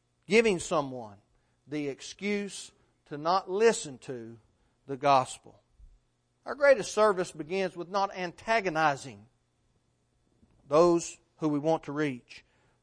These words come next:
but it also continues with approval. Paul talked about approval. In the first part of verse four, he said, "But in all things, approving ourselves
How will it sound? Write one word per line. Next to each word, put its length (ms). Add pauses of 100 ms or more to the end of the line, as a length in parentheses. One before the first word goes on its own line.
but 140
it 100
also 380
continues 720
with 300
approval. 720 (920)
Paul 220
talked 260
about 240
approval. 640 (760)
In 120
the 80
first 340
part 300
of 80
verse 180
four, 240
he 140
said, 260
"But 180
in 160
all 380
things, 720 (320)
approving 840
ourselves 1500